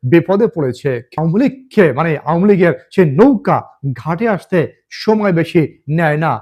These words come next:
তথাকথিত সমন্বয়করা ঘোষণা দিয়েছিল মুজিববাদী সংবিধানের কবর রচনা করবে একত্রিশে ডিসেম্বর, কিন্তু একত্রিশে ডিসেম্বর সেই সমন্বয়করা মুজিববাদী সংবিধানকে একদম ঘাটের কিনারে, মুজিবের সেই নৌকাকে একদম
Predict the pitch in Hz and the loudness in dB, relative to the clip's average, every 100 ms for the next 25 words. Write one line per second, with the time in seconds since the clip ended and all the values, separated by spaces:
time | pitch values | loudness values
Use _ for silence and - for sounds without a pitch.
0 | - - 254 302 302 311 - 190 202 220 | -10 -4 0 2 0 -2 -2 -2 0 0
1 | 214 185 170 135 185 269 262 214 185 180 | 0 0 -2 0 -2 -2 0 2 2 2
2 | 160 123 - _ 165 226 233 202 220 202 | 0 -2 -10 _ 2 2 2 2 0 0
3 | - 202 196 202 190 170 - - 170 220 | -2 0 2 2 2 2 -2 -4 0 2
4 | 233 220 196 190 185 160 160 160 - 156 | 2 0 -2 -4 -2 2 2 0 -4 -2
5 | 165 220 214 202 180 170 196 151 135 185 | 2 2 2 0 2 2 2 0 -2 0
6 | 285 196 151 - - - 208 359 - 339 | 0 2 0 -2 -10 0 2 2 2 2
7 | 269 226 262 254 240 226 196 _ _ - | 2 -2 -2 -2 0 0 -2 _ _ -2
8 | 262 302 311 226 170 160 127 - _ _ | 0 0 2 2 2 0 0 -4 _ _
9 | - 165 180 196 196 175 165 - 269 262 | 0 2 4 4 4 2 2 -2 -4 -2
10 | 240 202 185 147 - _ _ - 208 202 | -2 0 0 0 -2 _ _ -2 0 2
11 | 196 143 - _ 143 151 180 262 233 233 | 2 2 -4 _ -6 -4 -4 -4 -4 0
12 | 220 160 123 _ - 196 240 247 202 - | 2 0 -2 _ 0 2 4 4 4 4
13 | 185 131 - 143 180 269 233 247 202 175 | 2 2 -4 0 2 2 0 -4 -2 0
14 | 170 | 0